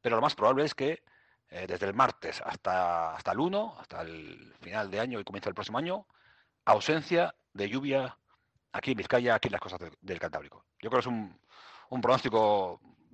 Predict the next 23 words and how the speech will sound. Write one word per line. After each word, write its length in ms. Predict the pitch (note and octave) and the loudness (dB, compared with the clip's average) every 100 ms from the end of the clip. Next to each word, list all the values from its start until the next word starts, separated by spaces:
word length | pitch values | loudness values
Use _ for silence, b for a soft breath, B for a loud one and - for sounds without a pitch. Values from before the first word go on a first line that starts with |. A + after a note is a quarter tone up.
| F2+ - | -20 -6
pues, 220 | G2 - | -2 -2
eh, 160 | G2 | -4
muy 180 | F#2+ B2 | -2 2
interesante 640 | C3+ B2+ D#3+ D#3 F#2 E2 - b b b _ | 6 8 8 6 2 -4 -8 b b b _
para 160 | G2+ G#2 | 4 6
celebrar 240 | A2+ A#2 | 8 6
estas 200 | A#2+ A#2+ | 6 4
fiestas. 580 | D#3+ - F#3+ G3+ - - b b b b b b | 2 6 6 6 -4 -16 b b b b b b
Y 120 | G#2 | -6
desde 360 | G#2 A2 A#2 A#2 | -2 -2 2 2
este 160 | A2 B2 | 4 2
espacio, 260 | C#3 E3 | 4 4
pues, 260 | C3+ G2 E2 | 4 0 -8
desear 240 | F2+ A2 | 0 2
a 20 | |
todo 120 | G#2 G#2+ | 4 2
el 40 | |
mundo, 240 | A#2 G2 | 2 -2
pues, 240 | F#2 F#2 F2 | 0 -2 -2
eh, 240 | F2+ F2 | -4 -4
una 160 | F2+ G2 | -4 -2
feliz 240 | G2 G#2 | -2 -2
Navidad. 400 | G2+ G2+ A#2+ F#3 | 0 2 6 6